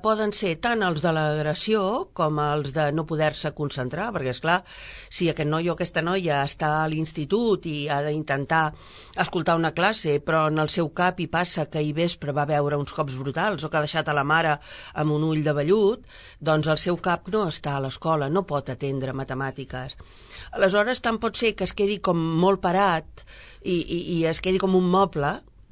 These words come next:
i aquí pot ser que els professors no ens n'adonem perquè, perquè no ens fa soroll, o pot ser que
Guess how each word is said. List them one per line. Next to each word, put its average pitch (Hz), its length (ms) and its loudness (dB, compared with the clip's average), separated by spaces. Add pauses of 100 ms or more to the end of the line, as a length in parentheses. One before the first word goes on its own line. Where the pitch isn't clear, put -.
(160)
i 180 80 4
aquí 160 240 2
pot 180 160 -2
ser 190 120 -4
que - 40 -2
els 165 140 -6
professors 156 480 -2
no 165 100 2
ens 170 160 0
n'adonem 170 600 0
perquè, 151 480 2 (340)
perquè 156 240 -4
no 165 80 0
ens 165 80 -4
fa 147 160 -4
soroll, 214 460 0 (480)
o 190 160 2
pot 220 160 0
ser 220 320 4
que 208 140 4